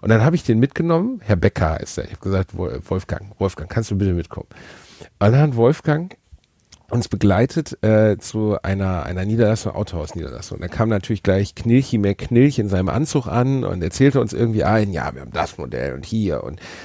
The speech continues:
ne, ich interessierte mich für einen exakten Wagen, irgendwie Unfallfahrzeug, Jahreswagen, bla, bla, bla. Und er wollte mir dann halt erzählen, so der Preis. Und dann hat,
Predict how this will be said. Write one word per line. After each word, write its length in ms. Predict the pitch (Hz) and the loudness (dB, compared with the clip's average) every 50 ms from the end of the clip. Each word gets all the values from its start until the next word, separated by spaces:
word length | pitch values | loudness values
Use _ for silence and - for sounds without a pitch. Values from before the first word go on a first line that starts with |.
| - - - | -20 -18 -4
ne, 120 | - 101 120 | 0 2 2
ich 100 | 127 - | 4 2
interessierte 460 | 107 120 - - - - 139 127 123 | 0 -2 -4 -6 -2 0 2 2 2
mich 160 | 120 117 - | 2 0 0
für 100 | - - | -2 -2
einen 300 | - 90 131 151 151 123 | 0 2 2 2 2 0
exakten 480 | - - - - - 110 - - 95 82 | -2 -6 0 0 0 0 0 -4 -2 0
Wagen, 320 | 98 110 131 135 131 131 | 2 4 4 4 2 2
irgendwie 280 | 110 85 101 92 82 92 | 0 0 -2 -2 -2 0
Unfallfahrzeug, 840 | - 135 147 - 123 110 107 - - 113 104 - - 110 104 98 - | 0 0 2 4 2 2 2 2 2 0 0 2 0 0 0 2 2
Jahreswagen, 640 | 90 95 101 101 - - 80 82 87 90 85 85 | 2 2 2 0 -2 -2 -4 -2 -2 -2 -4 -4
bla, 100 | 78 73 - - | -4 -6 -6 -6
bla, 140 | - - | -8 -12
bla. 200 | - - - - - _ _ _ _ - - - - - - - - - - - - - _ _ - | -12 -14 -16 -18 -20 _ _ _ _ -20 -20 -20 -20 -20 -20 -20 -20 -20 -20 -20 -20 -20 _ _ 0
Und 120 | 101 107 | 2 4
er 140 | 104 113 110 | 4 4 6
wollte 260 | 120 131 139 - 127 | 6 4 4 4 2
mir 80 | 117 113 | 2 4
dann 160 | 113 110 107 | 4 6 6
halt 140 | 110 101 80 | 4 4 2
erzählen, 440 | 92 95 - - 120 113 113 113 107 | 0 -2 0 2 4 6 6 4 4
so 140 | 98 101 | 0 -2
der 100 | 85 85 | -2 -2
Preis. 480 | 85 - - - 92 104 117 127 - - | -6 -6 -4 -2 2 2 2 0 0 -4
Und 120 | - 92 98 | -6 -2 0
dann 100 | 98 101 | 2 2
hat, 160 | 107 104 | 2 0